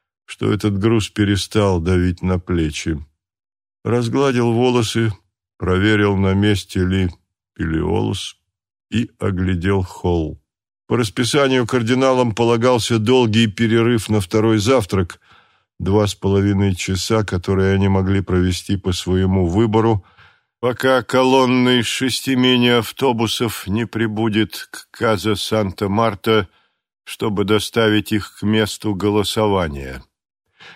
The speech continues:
Некоторые уже направлялись наверх, чтобы отдохнуть и поразмышлять в своих комнатах. "Звонили из пресс-службы", — сказал Омелли. "Да".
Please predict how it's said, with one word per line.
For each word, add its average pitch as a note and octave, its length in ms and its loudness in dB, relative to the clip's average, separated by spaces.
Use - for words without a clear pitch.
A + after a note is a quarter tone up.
Некоторые C#3 600 0
уже C3 560 2
направлялись A2+ 880 0
наверх, A2 720 0
чтобы G2 480 -2
отдохнуть F#2+ 680 -2
и A2+ 60 -4
поразмышлять F#2 920 -2
в - 120 -12
своих F#2 480 -2
комнатах. F2+ 720 -2
"Звонили C#3 680 -2
из B2 300 -4
пресс-службы", — G#2+ 1120 -2
сказал F2+ 640 -2
Омелли. F2 580 2
"Да". F2 400 -2